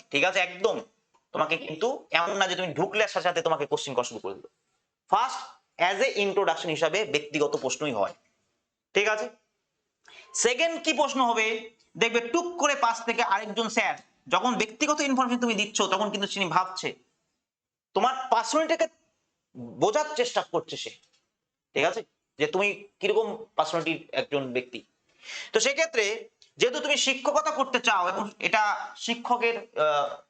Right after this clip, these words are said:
ইন্টারভিউ প্রোগ্রাম চলছে, তো সেই জায়গায় দাঁড়িয়ে তোমার শিক্ষকতা নিয়ে প্রশ্ন আসতে পারে, তোমার শিক্ষকতা নিয়ে বা ওই জব রিলেটেড কোশ্চেন আসবে। যেমন, "একজন আদর্শ শিক্ষকের নাম বলুন, কেন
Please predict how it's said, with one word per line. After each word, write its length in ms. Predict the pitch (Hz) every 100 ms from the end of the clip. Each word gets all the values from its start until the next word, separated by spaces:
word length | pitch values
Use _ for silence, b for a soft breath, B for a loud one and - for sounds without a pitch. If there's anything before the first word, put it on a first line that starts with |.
| _ -
ইন্টারভিউ 360 | 170 202 190
প্রোগ্রাম 320 | 190 165 160 160
চলছে, 360 | 160 151 123 - B B
তো 80 | 185
সেই 260 | 233 254
জায়গায় 240 | 269 277 269
দাঁড়িয়ে 540 | 262 247 190 - - _ _ _ -
তোমার 360 | 233 240 240 240 - - _ _
শিক্ষকতা 800 | - - 262 262 294 262 262 262
নিয়ে 300 | 220 208 226
প্রশ্ন 400 | 226 202 196 175
আসতে 360 | 165 151 - 135
পারে, 380 | 139 127 117 - _ _ _ _
তোমার 140 | 151 143
শিক্ষকতা 500 | 190 190 190 185 156
নিয়ে 440 | 151 208 254 254 240
বা 80 |
ওই 420 | - 233 311 277 160
জব 320 | 202 233 220
রিলেটেড 380 | 208 202 196 -
কোশ্চেন 280 | 165 143
আসবে। 340 | 131 123 123 104 -
যেমন, 280 | 151 214 285 - - - B B B B B B B -
"একজন 360 | 254 240 330
আদর্শ 560 | - 214 226 302 254 330
শিক্ষকের 680 | - 277 269 269 262 247 233
নাম 680 | 196 196 202 208 214 214 170
বলুন, 440 | 143 196 185 143 151
কেন 340 | - 185 214